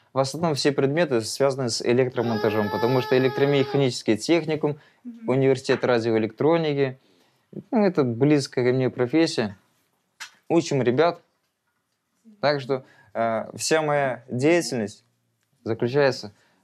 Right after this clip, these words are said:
Speaker 1: в одной стороне физическое развитие ребят, в другой стороне научное, да?
Speaker 2: Насыл етіштіресіңіз, емде идманланасыңыз, емде ожалық япасыңыз?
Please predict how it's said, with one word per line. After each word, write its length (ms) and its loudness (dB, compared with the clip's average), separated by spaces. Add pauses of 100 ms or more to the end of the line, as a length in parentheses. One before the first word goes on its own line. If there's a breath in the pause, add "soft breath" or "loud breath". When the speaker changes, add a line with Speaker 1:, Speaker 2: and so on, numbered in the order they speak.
(140)
Speaker 1:
в 160 -2
одной 260 2
стороне 540 -2
физическое 760 0
развитие 500 0
ребят, 320 2
в 80 -4
другой 300 0
стороне 560 -2 (420 soft breath)
научное, 640 0
да? 240 -8 (260)
Speaker 2:
Насыл 280 2
етіштіресіңіз, 880 2
емде 380 0 (140)
идманланасыңыз, 1160 0
емде 320 2
ожалық 460 2
япасыңыз? 580 -2